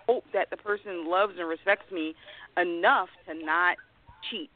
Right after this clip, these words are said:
or not lie or not, uh, put their hands on me. Like, that's all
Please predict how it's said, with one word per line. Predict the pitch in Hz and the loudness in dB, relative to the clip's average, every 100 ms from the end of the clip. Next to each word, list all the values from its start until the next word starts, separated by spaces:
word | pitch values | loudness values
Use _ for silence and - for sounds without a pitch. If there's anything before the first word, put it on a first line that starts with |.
| _ _ | _ _
or | 165 160 | 0 2
not | 160 170 - | 4 4 4
lie | 165 - - 98 | -2 -2 -4 -4
or | 160 | -2
not, | 160 185 185 - _ - - - - | 2 4 2 0 _ -20 -20 -14 2
uh, | 151 147 143 - _ - - - | 4 4 2 -2 _ -18 -16 -6
put | 240 | -4
their | 196 | -4
hands | 202 202 202 165 | -4 -4 -2 -4
on | 113 | -6
me. | 127 | 0
Like, | 151 160 | 2 4
that's | 202 - - | 0 -2 2
all | 208 202 | 6 6